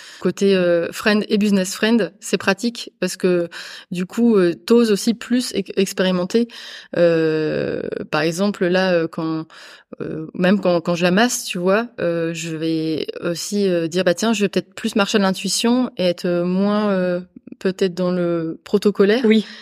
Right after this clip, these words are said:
Speaker 1: Et j'ose aussi plus le faire avec elle. Et en plus, c'est cool parce que ça, ça donne des to-, enfin, le massage, il est top, quoi. Enfin, c'est une expérience ultra personnalisée.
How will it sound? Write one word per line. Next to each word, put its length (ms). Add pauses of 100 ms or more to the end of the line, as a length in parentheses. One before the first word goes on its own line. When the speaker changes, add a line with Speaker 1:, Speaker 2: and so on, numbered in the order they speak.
(200)
Speaker 1:
Et 300
j'ose 220
aussi 200
plus 320
le 80
faire 240
avec 380
elle. 100
Et 100
en 40
plus, 140
c'est 140
cool 200
parce 180
que 80
ça, 480
ça 180
donne 360
des 140
to-, 280
enfin, 340
le 60
massage, 300
il 100
est 100
top, 180
quoi. 180
Enfin, 200
c'est 240 (600)
une 100
expérience 400
ultra 360
personnalisée. 600